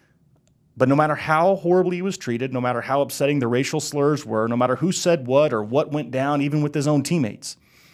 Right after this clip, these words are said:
Jackie promised that he would not retaliate for three years. Both he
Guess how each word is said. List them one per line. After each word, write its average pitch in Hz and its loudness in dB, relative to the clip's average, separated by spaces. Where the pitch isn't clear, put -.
Jackie 147 -2
promised 107 -4
that 117 -10
he 131 -6
would 117 -6
not 139 -2
retaliate 120 -6
for 113 -10
three 117 -10
years. 107 -14
Both 143 2
he 175 -6